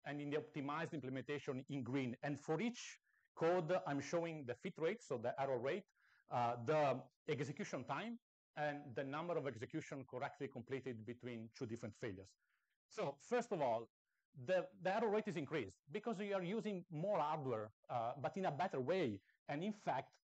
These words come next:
the execution time drops. For matrix multiplication, it is really reduced if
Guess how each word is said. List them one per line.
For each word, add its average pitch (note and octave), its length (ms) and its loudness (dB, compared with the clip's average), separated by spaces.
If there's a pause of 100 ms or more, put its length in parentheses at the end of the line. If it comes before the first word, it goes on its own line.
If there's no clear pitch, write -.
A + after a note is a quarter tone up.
(380)
the B2+ 80 2
execution C3 440 -4
time C#3 280 -2 (120)
drops. - 440 0 (340)
For E3 180 4
matrix F#3 320 0
multiplication, D3 640 -2
it B2 100 -6
is A#2 200 -2 (140)
really B2 720 0
reduced A#2+ 580 -2
if A#2+ 240 -8